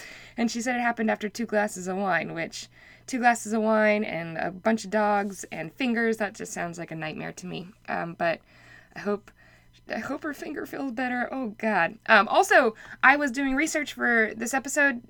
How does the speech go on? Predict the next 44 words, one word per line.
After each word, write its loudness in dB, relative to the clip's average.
today, -2
and 2
I 4
found 0
out 2
some 2
information -2
that 0
I 2
didn't 0
know 8
about 4
back 6
in, -2
um, 4
back 2
in 0
the 4
fir-, 0
uh, 0
the -12
second -4
episode -2
when -2
we -2
talked -4
about 2
her -2
early 0
T -4
V 0
roles. -2
We -2
talked, 2
um, 0
pretty 4
in -2
depth 2
about 2
her -2
role 4
on -4
Open -6
House, -4